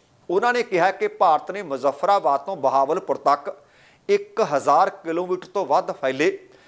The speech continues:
ਨੌ ਮੁੱਖ ਸਥਾਨਾਂ ਨੂੰ ਨਿਸ਼ਾਨਾ ਬਣਾ ਦਿੱਤਾ ਸੀ ਅਤੇ ਪਾਕਿਸਤਾਨ ਨੂੰ ਲਗਾਤਾਰ ਇਸ ਵਕਤ ਦਹਿਸ਼ਤ ਵਾਲੇ ਮਾਹੌਲ ਦੇ ਵਿੱਚੋਂ ਗੁਜ਼ਰਨਾ ਪੈ ਰਿਹਾ ਹੈ।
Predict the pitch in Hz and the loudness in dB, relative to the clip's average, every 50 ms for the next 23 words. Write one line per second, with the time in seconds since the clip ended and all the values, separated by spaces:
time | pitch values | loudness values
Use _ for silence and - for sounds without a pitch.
0 | _ _ - 135 135 135 143 151 180 214 226 175 147 165 165 - - - 190 - | _ _ -16 -14 -6 0 2 4 4 4 4 2 0 -2 -4 -4 -6 -10 -8 -4
1 | - 170 160 156 156 160 170 185 - - 165 156 156 - 180 160 160 165 190 202 | -2 -2 0 0 -2 -4 -6 -8 -12 -10 -10 -8 -6 -4 -2 -2 -2 0 0 0
2 | 185 151 139 127 123 127 - - 135 131 - - 202 - - _ _ _ - _ | 0 0 0 -2 -2 -2 -2 0 0 0 -2 -4 -10 -10 -14 _ _ _ -20 _
3 | _ _ 170 165 - 220 214 214 214 170 165 160 160 - 220 190 - - 165 156 | _ _ -4 -2 0 0 0 2 2 2 2 2 2 -2 -6 -6 -4 0 2 2
4 | 151 147 151 165 185 202 202 - _ _ _ _ _ _ _ _ _ - 127 131 | 2 2 0 -6 -12 -12 -12 -14 _ _ _ _ _ _ _ _ _ -10 -4 0
5 | 139 143 143 214 214 208 214 - 175 156 156 165 175 180 - - 180 185 185 - | 0 2 4 4 4 4 2 2 2 4 4 2 2 -2 -4 -2 -2 -2 -2 0
6 | 190 170 151 - - 180 131 117 151 185 190 - - - 170 165 175 180 151 139 | 0 -2 -2 -2 -4 -8 -4 -2 0 -2 -2 -4 -6 -2 0 0 0 0 0 -2
7 | 131 147 143 139 131 170 160 143 143 - 170 185 170 139 139 151 127 147 131 131 | 0 0 0 0 -2 -6 -8 -8 -8 -8 -8 -8 -4 -2 -2 0 0 0 0 0
8 | 127 127 - 127 127 131 127 151 170 196 - - - _ | 0 -2 0 0 0 0 0 0 0 0 -2 -8 -20 _